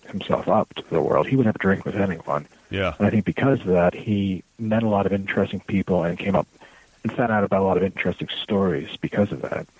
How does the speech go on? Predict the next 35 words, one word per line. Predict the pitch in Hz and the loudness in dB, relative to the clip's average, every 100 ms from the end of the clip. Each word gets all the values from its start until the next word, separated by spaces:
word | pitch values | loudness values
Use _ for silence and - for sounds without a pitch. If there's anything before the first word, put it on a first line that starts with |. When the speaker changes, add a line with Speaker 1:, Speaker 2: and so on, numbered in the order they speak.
| - | -8
Speaker 2:
Yeah, | 98 117 123 | -2 0 2
that's | 143 - | 0 0
a | |
good | 175 - | -2 -2
point. | 208 175 95 120 | -2 0 0 -2
You | |
know, | 120 | -2
because | 123 123 123 | 0 0 0
I | |
think | 120 139 | 0 2
there's | 135 131 | 2 2
a, | |
like, | 123 117 | 2 2
a | 117 | 2
na-, | 113 101 | 2 0
a | |
natural | 113 113 117 113 | 0 0 0 -2
tendency | 123 110 107 117 | -2 -2 -2 -2
with | 107 101 - - | 0 0 -2 -2
our, | 110 95 | 0 2
uh, | 101 | 0
with | 101 107 | -2 0
writers | 113 107 110 110 - | 2 4 2 0 -2
and, | 101 95 _ - - - - - | -6 -6 _ -20 -20 -20 -20 -4
um, | 107 98 90 87 - | 0 2 0 -4 -4
you | |
know, | 120 | -4
s-, | 117 | -4
just | - - - - | -8 -10 -10 -4
creative | - 117 110 - - | 4 6 4 0 -6
people | - 110 107 | -4 -2 0
generally | 101 101 107 101 | 2 2 2 2
sometimes | 95 95 - 95 95 - | 0 -2 2 2 0 -4
to, | - 113 107 101 - - | 2 4 6 4 0 -4
uh, | 50 50 | -4 -4